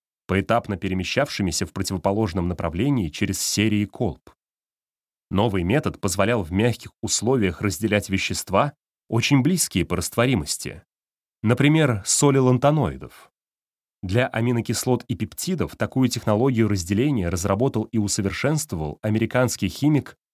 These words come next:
Лайман Крэг. Будучи искусным стеклодувом, Крэг проводил многие часы, разрабатывая оборудование по собственному дизайну. Его эксперименты позволили модифицировать методики экстракции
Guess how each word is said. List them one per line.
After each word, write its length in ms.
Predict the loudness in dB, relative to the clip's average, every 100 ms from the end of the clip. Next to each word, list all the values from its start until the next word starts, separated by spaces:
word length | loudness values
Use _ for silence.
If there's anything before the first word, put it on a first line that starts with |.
| -4
Лайман 500 | 2 4 4 2 0
Крэг. 480 | 2 0 0 -6 _ _ _ _ _ _ _ _ -8
Будучи 500 | 2 4 4 0 -2
искусным 560 | -2 -4 -2 -2 0 -2
стеклодувом, 760 | -4 -4 -2 2 2 2 -2 -10 _ _ _ _
Крэг 380 | -2 0 0 -2
проводил 460 | 0 2 2 2 4
многие 540 | 4 4 4 4 2
часы, 480 | 2 0 2 2 2
разрабатывая 680 | 0 0 2 2 2 0 0
оборудование 760 | 0 0 0 0 0 0 0
по 120 | 0
собственному 680 | 0 -2 -4 -2 0 2 0
дизайну. 600 | 0 2 2 0 -8 -18 _ _ _ _ _ _ _ _
Его 340 | -6 0 2 2
эксперименты 640 | 0 -2 0 0 0 -2
позволили 500 | -2 -2 0 2 2
модифицировать 840 | 2 0 -2 -2 2 4 2 -2 -2
методики 500 | 0 0 -2 -6 -10
экстракции 840 | -8 -2 0 0 -4 -10 -10 -12